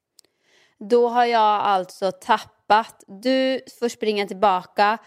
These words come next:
fråga på Sarah Home, fråga på den restaurangen.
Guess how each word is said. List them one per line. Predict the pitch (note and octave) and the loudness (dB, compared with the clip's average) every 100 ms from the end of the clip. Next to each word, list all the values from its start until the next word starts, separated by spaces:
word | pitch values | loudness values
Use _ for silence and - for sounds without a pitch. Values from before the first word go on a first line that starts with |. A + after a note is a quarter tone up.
| _ _ _ | _ _ _
fråga | B3+ B3+ A#3 A#3 | 0 0 2 0
på | A#3 | -2
Sarah | A3+ A#3+ A3+ | -2 0 2
Home, | G#3 G3+ G3+ G3+ | 2 0 0 -2
fråga | B3+ B3 G#3+ G#3 | 0 2 2 0
på | A3 A3+ | -2 0
den | G3+ F#3 F3 | 0 -2 -6
restaurangen. | G3 F#3+ G3+ G3+ A#3+ A#3 F3+ F3+ | -6 -4 -4 0 0 0 0 0